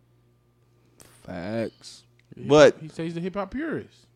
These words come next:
Speaker 2: man, get the fuck outta here,
Speaker 3: Hip hop historian.
Speaker 2: nigga. Why are you calling another man, like, asking him, "Am I letting you down?"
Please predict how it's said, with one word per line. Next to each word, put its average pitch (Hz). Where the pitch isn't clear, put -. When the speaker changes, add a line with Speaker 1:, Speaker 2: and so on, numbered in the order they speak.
Speaker 2:
man, -
get 311
the -
fuck 160
outta 156
here, -
Speaker 3:
Hip -
hop 202
historian. 208
Speaker 2:
nigga. 190
Why 180
are 233
you 214
calling 196
another 165
man, 175
like, 151
asking 156
him, 143
"Am 143
I 147
letting 135
you 139
down?" 113